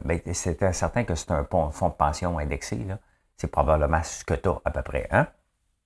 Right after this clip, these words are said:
Parce que c'est pas grave, parce que t'en as jusqu'à la fin de tes jours. Donc, euh, mais autrement, euh, c'est comme ta, t'as une paye, hein ? Euh, Kraft, les commodités, on va aller voir les commodités. Pourquoi je vous montre ça ? Parce que l'Europe,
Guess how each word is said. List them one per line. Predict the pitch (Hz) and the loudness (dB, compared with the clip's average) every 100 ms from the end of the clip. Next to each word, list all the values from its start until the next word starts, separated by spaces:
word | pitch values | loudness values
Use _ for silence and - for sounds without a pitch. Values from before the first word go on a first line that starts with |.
| _ _ _ _ _ _ _ - | _ _ _ _ _ _ _ -8
Parce | - - | -4 2
que | 101 | 2
c'est | - | 2
pas | 82 | 6
grave, | 98 127 | 6 6
parce | - 82 | 2 -4
que | |
t'en | 87 78 87 | 0 2 2
as | 95 | 0
jusqu'à | 80 - 80 | 0 4 4
la | |
fin | 73 85 | 4 0
de | |
tes | - 73 | 0 0
jours. | 85 - _ _ _ _ - | 0 -2 _ _ _ _ -2
Donc, | 62 - | -2 -2
euh, | - - - _ _ _ - | -10 -12 -16 _ _ _ -2
mais | 73 | 0
autrement, | 71 76 76 78 95 _ _ _ - | 2 2 2 2 0 _ _ _ 0
euh, | 69 60 58 52 - - - | 2 4 2 0 -4 -6 -8
c'est | - | -6
comme | - 87 | -2 2
ta, | 80 | 2
t'as | 76 - 87 | 2 0 0
une | 82 | 0
paye, | - - | -2 -4
hein ? | - 127 _ _ _ - - - - - - _ _ _ - | -4 -4 _ _ _ -20 -20 -20 -20 -20 -20 _ _ _ 8
Euh, | 131 131 131 127 123 | 10 12 12 12 10
Kraft, | 117 147 151 120 | 8 6 6 6
les | |
commodités, | 131 180 202 139 - | 4 6 6 4 4
on | 240 | 4
va | 113 | 4
aller | 95 | 4
voir | 95 120 | 4 4
les | 107 | 2
commodités. | 110 104 90 - 180 | 4 4 2 -2 -4
Pourquoi | - - 196 | -4 -2 -2
je | 117 | 0
vous | 107 | 2
montre | 117 117 | 4 2
ça ? | - | 0
Parce | 202 - 101 - | -4 -2 -2 0
que | 127 139 - | 2 2 4
l'Europe, | 104 107 139 190 | 4 6 4 0